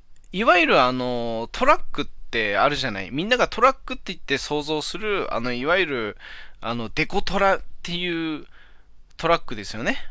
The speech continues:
まあ、別にデコってはないよ、そのトラックは。あの、なんならデコトラってもうほぼいないんだけど、あの、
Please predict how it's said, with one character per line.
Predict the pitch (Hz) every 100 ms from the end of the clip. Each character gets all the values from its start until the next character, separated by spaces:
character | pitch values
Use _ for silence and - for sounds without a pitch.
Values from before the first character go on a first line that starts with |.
| -
ま | 127
あ、 |
別 | 120 131
に | 147
デ | 156
コ | 156
っ | 381
て | -
は | 123
な | 123
い | 107
よ、 | 180
そ | -
の | 127
ト | 127
ラ | 123
ッ | 120
ク | -
は。 | 107 - -
あ | - 113
の、 | 113 110 107
な | 127 202
ん |
な | 233
ら | 147
デ | 156
コ | 202
ト | 220
ラ | 220
っ | 214
て | 208
も | 208 170 120
う |
ほ | 180
ぼ | 151 113 - -
い | 117 123
な | 202
い | 233
ん | 170
だ | 92
け | -
ど、 | - 120 - - - - - - -
あ | 110
の、 | 117 110 104 98 98